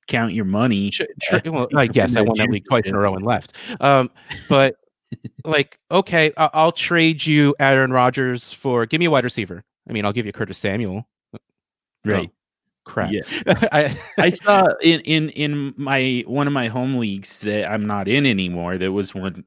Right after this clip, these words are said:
Speaker 1: one quarterback. Um, Russell Wilson was traded for two third round rookie picks.
Speaker 2: Oh, I just got, like, heartburn.
Speaker 1: I know, right?
Speaker 2: <laughs>
Speaker 1: And, and I mean, that's, that's,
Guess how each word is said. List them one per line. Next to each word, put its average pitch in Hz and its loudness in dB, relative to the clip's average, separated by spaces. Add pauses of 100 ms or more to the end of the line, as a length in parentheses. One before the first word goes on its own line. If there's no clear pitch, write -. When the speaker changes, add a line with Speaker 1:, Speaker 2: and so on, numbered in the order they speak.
Speaker 1:
one 98 -6
quarterback. 90 -6 (540)
Um, 95 -6
Russell 117 0
Wilson 107 -2
was 95 -6
traded 98 -2
for 101 -8
two 104 -4
third 101 -4
round 92 -4
rookie 85 -8
picks. - -16 (240)
Speaker 2:
Oh, 120 -6
I 104 -4
just 101 -14
got, 95 -12
like, - -18
heartburn. 98 -16 (400)
Speaker 1:
I 147 2
know, 160 4
right? 113 2 (140)
Speaker 2:
<laughs> - -14
Speaker 1:
And, 185 2
and 185 2
I 170 0
mean, 160 0
that's, 156 -2
that's, 135 -4